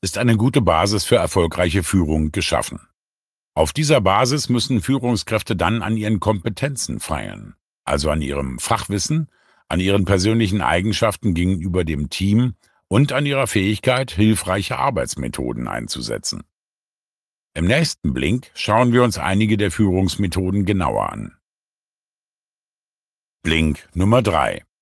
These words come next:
Führungskräfte sollten ein passendes Führungsmodell für ihr Unternehmen finden.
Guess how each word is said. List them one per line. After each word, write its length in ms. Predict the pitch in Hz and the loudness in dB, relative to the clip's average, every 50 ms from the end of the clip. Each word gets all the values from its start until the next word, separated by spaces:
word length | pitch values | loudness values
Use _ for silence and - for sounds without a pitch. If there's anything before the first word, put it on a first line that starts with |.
| _ _ _ _ _ _ _ _ _ _ _ | _ _ _ _ _ _ _ _ _ _ _
Führungskräfte 1040 | - - - 160 180 170 165 127 87 76 - - - 85 69 - - - - 135 127 | -6 2 4 4 4 4 4 2 2 0 -2 -2 0 2 2 2 0 0 0 0 2
sollten 400 | 101 95 95 107 120 - 131 123 | 2 4 2 2 2 0 -2 -2
ein 260 | 98 104 113 110 87 | 0 0 -2 -2 -2
passendes 500 | - - 104 92 - 120 120 113 110 107 | -2 -2 -2 -2 0 0 0 0 0 0
Führungsmodell 1080 | - - 135 139 113 104 92 87 78 - - 101 101 101 92 78 95 98 98 90 67 50 | 2 2 2 2 2 2 -2 -2 -2 0 2 2 2 2 2 2 2 2 2 0 -2 -4
für 180 | - - 78 78 | -6 -4 -2 -2
ihr 200 | 80 82 85 82 | 0 0 -2 -2
Unternehmen 580 | 85 85 95 92 92 95 98 92 82 67 64 | -2 -2 -2 0 0 0 0 0 -2 -2 -4
finden. 480 | 57 - - 55 52 55 58 55 50 | -6 -6 -6 -8 -8 -10 -10 -12 -14